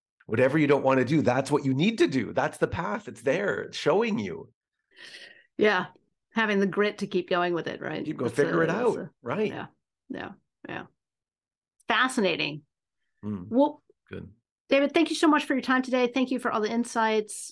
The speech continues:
Speaker 2: uh, of, you know,
Speaker 1: Awesome.
Speaker 2: how you, how you got onto your way and, and where your way is going and how, how others can think about, um, about their
Speaker 1: Thank you.
Speaker 2: own empowerment.
Speaker 1: Mm-hmm. Mm-hmm. Everyone has, eh, we need everyone, the whole world needs to show up right now.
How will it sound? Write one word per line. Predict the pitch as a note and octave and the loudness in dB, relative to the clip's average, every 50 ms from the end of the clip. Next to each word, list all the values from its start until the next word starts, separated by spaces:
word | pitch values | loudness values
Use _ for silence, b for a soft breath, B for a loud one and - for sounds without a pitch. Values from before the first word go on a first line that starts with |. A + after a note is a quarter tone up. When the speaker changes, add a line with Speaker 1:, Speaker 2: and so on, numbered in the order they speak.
| - - | -10 -6
Speaker 2:
uh, | A#3 F#3 - - | -6 -6 -4 -4
of, | - F3+ - F#3+ | -6 -6 -4 -4
you | G3+ F#3 | -2 -2
know, | E3+ E3+ | -2 -2
Speaker 1:
Awesome. | E3+ | -4
Speaker 2:
how | E3 - G#3 G3+ G3 | -2 -2 0 0 2
you, | G3 G3 G3+ G3 F#3+ G3 - C4+ G3+ | 2 2 2 2 2 0 -2 -4 -8
how | - - G#3 | -6 -6 -4
you | G#3 G3+ G3+ G3+ | -2 -2 -2 0
got | G#3 G3 G3 - | 0 0 0 0
onto | - G#3 G3+ G3+ G3+ G#3+ | -2 -2 -4 -2 -2 0
your | G3 F#3 G3 G3 | 0 2 2 2
way | F#3+ F#3+ F#3+ F#3+ F#3+ F#3+ F#3+ F#3+ | 2 2 2 2 2 2 2 0
and, | - F#3+ F3 E3+ F3 E3+ | 0 -4 -4 -4 -6 -6
and | E3+ F#3 F3 E3+ E3+ F3 - - - - | -6 -8 -8 -8 -8 -8 -10 -12 -10 -6
where | A#3 G3+ G3+ G3 | -4 -2 0 0
your | F#3+ F#3+ F#3+ F#3+ | 2 0 0 0
way | F#3+ F#3 F#3 F#3 F#3 | 0 0 0 0 0
is | F#3 F#3+ | 0 -2
going | - G#3+ G3+ G3+ G3+ G3 F#3+ F#3 | -2 -2 -2 -2 0 -2 -2 -2
and | F3+ F3 | -2 -2
how, | E3 G3+ F#3+ F3+ F3+ F#3 - - - | -2 -2 0 0 -2 -2 -6 -8 -10
how | - - G3 G3 | -8 -6 -4 -4
others | - G#3 G#3+ G3+ G3 G3 G3 | -4 -4 -4 -2 -2 -2 -4
can | - G#3 F#3+ | -4 -6 -6
think | - G#3 G3+ G3 | -6 -6 -6 -6
about, | F#3+ F#3+ F#3 F#3 F#3+ F#3+ F#3+ - - G3+ | -4 -4 -2 -2 -2 -4 -6 -8 -10 -8
um, | G3 F#3+ F#3 F3+ F3+ F3 F3 F#3+ - _ _ _ _ _ - | -6 -6 -6 -6 -6 -8 -10 -12 -16 _ _ _ _ _ -14
about | G#3+ A3 G#3+ F#3 | -8 -8 -6 -4
their | F#2+ G3+ G#3 | -4 -4 -4
Speaker 1:
Thank | G#3 - | -4 -4
you. | G3+ G2+ F#2+ - _ _ _ _ _ _ _ - - _ _ _ - | -4 -4 -4 -6 _ _ _ _ _ _ _ -20 -20 _ _ _ -8
Speaker 2:
own | F#3 | -4
empowerment. | E3+ G3 F#3 F3+ F#3+ F3+ F#3 - - | -2 0 0 0 0 -2 -4 -6 -8
Speaker 1:
Mm-hmm. | D#3+ F3 F3+ F3+ F2+ F2 D#2+ E2+ F2 _ _ _ _ - E2 | -12 -16 -16 -18 -20 -20 -20 -20 -20 _ _ _ _ -20 -16
Mm-hmm. | E2 G2 G#2 A2+ A#2+ A#2 A#2 A#2 A#2 _ _ _ _ _ _ _ _ _ _ _ - | -14 -12 -12 -12 -12 -14 -18 -20 _ _ _ _ _ _ _ _ _ _ _ _ -10
Everyone | G2+ G#2 G2 F#2+ F#2+ | -8 -8 -6 -8 -8
has, | F2+ F#2 F2+ E2 - - | -10 -12 -14 -16 -14 -10
eh, | F#2+ F2+ - - | -10 -10 -10 -12
we | - F2 F2 F2+ | -14 -12 -10 -10
need | F#2 F2+ E2 | -8 -8 -8
everyone, | E2+ E2 E2+ D#2+ D#2 | -8 -8 -8 -8 -8
the | C#2+ | -6
whole | D2+ F2+ D#2+ | -4 -4 -4
world | D#2 D#2 D2+ D2+ C#2+ D2+ | -4 -4 -6 -8 -8 -8
needs | D2 C#2 - | -10 -12 -10
to | - - | -10 -10
show | - - E2 D#2+ | -8 -8 -10 -10
up | E2 D#2+ - | -12 -12 -10
right | - - - - | -12 -12 -12 -12
now. | - D#2+ | -14 -16